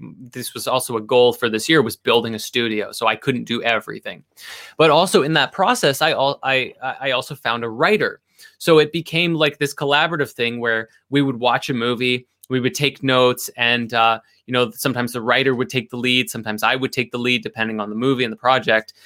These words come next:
And we would come up with a draft, and then we'd edit each other's stuff. So for the Lord of the Rings one, that one I largely left in the hands of Chris, who is my writer.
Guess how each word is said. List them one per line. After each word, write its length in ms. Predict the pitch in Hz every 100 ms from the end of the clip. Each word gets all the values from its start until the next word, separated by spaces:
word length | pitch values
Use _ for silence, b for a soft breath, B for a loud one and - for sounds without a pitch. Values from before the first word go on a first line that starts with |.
| b b
And 160 | 131 131
we 100 | 135
would 120 | 117
come 160 | 147 139
up 100 | -
with 100 | 120
a 20 |
draft, 460 | - 151 170 160 147
and 100 | 123
then 140 | 110
we'd 160 | 110 - -
edit 260 | 139 143
each 200 | 127 110
other's 320 | 123 113 110 -
stuff. 580 | - - 180 156 120 _ b b -
So 440 | - 147 143 -
for 100 | -
the 140 | 175 160
Lord 260 | 160 262
of 80 | 320
the 100 | 175
Rings 400 | 151 202 214 -
one, 380 | 110 107 110 110
that 180 | 139 165
one 140 | 208 185
I 80 |
largely 580 | 135 127 123 139 135 127
left 400 | 117 110 113 -
in 160 | - 117
the 80 | 110
hands 340 | 104 101 107
of 160 | 107 -
Chris, 380 | 175 147 -
who 100 | 131 117
is 140 | -
my 120 | 113
writer. 420 | 110 156 127 113